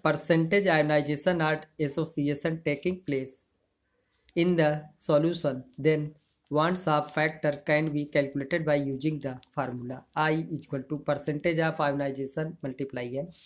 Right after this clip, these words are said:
or I equal to percentage of association multiply N, and N may be calculated by using the formula N equal to normal molar mass upon abnormal molar mass। or N equal to number of moles of iron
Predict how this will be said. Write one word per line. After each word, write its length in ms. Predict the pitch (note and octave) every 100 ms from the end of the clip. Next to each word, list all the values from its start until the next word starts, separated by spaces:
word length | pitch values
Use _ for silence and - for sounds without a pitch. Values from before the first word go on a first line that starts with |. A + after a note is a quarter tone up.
| -
or 120 | B2 A#2 - - - _ _ - - -
I 140 | D3+ D#3+
equal 300 | D#3+ D#3+ D3+
to 160 | D#3+
percentage 580 | D#3 D3 D3 D#3 D#3+ E3+
of 200 | E3+ E3
association 800 | D#3 D3 E3+ E3 D#3 D3 E3+ E3+
multiply 440 | C#3 C3+ C3 C3
N, 200 | B2 A#2+ A2+ _ _ _ _ - - - _ - - _
and 200 | D3+ F3
N 320 | F3 F#3 F#3+
may 140 | E3+ E3
be 120 | F3
calculated 600 | E3+ D3+ D#3+ D3+ F3+ D#3+
by 100 | D3+
using 440 | D3 C#3 C#3 E3
the 120 | E3 D3
formula 540 | C3+ B2+ B2 B2 C3+ _ _ _ _ _ _
N 140 | C#3+ D#3
equal 280 | D#3 D#3
to 140 | C#3+ D3+
normal 400 | C#3 C#3 D3+ E3+
molar 260 | E3 E3+ E3
mass 240 | E3 E3
upon 300 | E3 D3 C#3+
abnormal 480 | C#3+ D3 D#3 D#3+ F3
molar 280 | F3 F#3+ F#3
mass। 380 | F#3 F#3 - _ - - - - - -
or 240 | D3+ D3+ C3+ - _ _ _ _
N 200 | D#3 F3
equal 300 | F3 E3+ E3 D#3+
to 100 | E3
number 320 | D3 C#3+ D#3
of 260 | D#3+ D#3+ D#3+
moles 280 | D3 D3+ D3+
of 220 | C#3 -
iron 260 | B2 D3